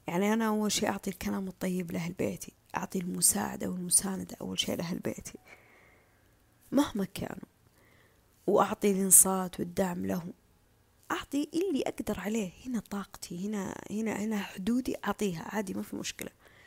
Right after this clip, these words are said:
بعدين أطلع لدائرة ال-، ال-، ال-، الأصحاب، الحب، شريك الحياة، العلاقات، ما في مشكلة، عادي أعطيهم. لكن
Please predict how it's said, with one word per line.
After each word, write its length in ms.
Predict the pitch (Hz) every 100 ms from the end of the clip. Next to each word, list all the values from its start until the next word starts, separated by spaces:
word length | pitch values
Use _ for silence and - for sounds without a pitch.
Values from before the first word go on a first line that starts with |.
| - - - - _ _ _ _ _ _ _ _ _ - -
بعدين 400 | 285 285 359 392 339
أطلع 460 | 381 - 269 240 233
لدائرة 680 | 226 202 233 240 202 202 -
ال-، 240 | 185 190 -
ال-، 260 | - -
ال-، 300 | - - - - - -
الأصحاب، 840 | - - - 233 220 190 185 190 -
الحب، 520 | - - 220 214 196 170
شريك 360 | - - -
الحياة، 480 | - - 214 214 196
العلاقات، 680 | - - - - 262 247 -
ما 100 | 277
في 120 | -
مشكلة، 440 | 214 214 - - - - - - - - _ _ _ _ -
عادي 400 | 226 262 185 - - -
أعطيهم. 480 | 190 - 262 180 - - _ _ _ - - - - - - - - -
لكن 520 | 185 202 - 226 220